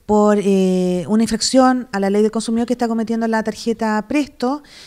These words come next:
en el sentido de que los consumidores repactan su deuda y, sin embargo,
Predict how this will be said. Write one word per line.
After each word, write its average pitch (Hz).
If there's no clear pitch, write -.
en 214
el 208
sentido 226
de 220
que 220
los 202
consumidores 202
repactan 240
su 277
deuda 269
y, 277
sin 240
embargo, 220